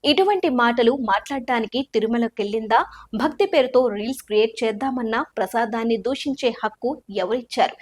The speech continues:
ఇవి అర్థమయ్యే తత్వం కాదు. తెలుగులో ఇటువంటి ప్రవర్తనకు చాలా పేర్లు ఉన్నాయి. ఇప్పుడు ప్రశ్న, టీటీడీకి పెద్ద సవాల్. ప్రసాదం నాణ్యత పెంచామని చెప్పుకుంటారు.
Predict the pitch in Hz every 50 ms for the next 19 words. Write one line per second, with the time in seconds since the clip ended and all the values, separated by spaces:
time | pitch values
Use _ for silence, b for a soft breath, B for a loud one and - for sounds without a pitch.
0 | B B B B B 247 262 233 311 339 - - - 202 196 196 202 - 233 247
1 | 247 240 220 220 233 254 - - 185 - - - 240 254 247 226 196 175 170 -
2 | - B B B B B - - - 359 370 - 370 330 311 - - 247 233 262
3 | 247 247 247 233 240 233 226 - 208 196 208 247 - - 220 208 - - 302 311
4 | - - 226 175 185 196 208 254 262 _ - 196 180 190 226 254 233 226 208 202
5 | 180 - _ - 233 247 240 240 339 359 - - 190 196 - - 247 226 226 240
6 | B B B B B - 320 330 359 349 415 381 330 302 247 - - 254 285 277
7 | - 214 196 196 226 226 226 - - 180 170 185 - - - _ - 208 208 -
8 | 220 214 202 214 214 214 208 190 185 208 254 277 302 - 233 - - 196 185 202
9 | 208 - 269 247 233 208 214 294 - - - 220 214 - - 233 - 233 214 -
10 | - - -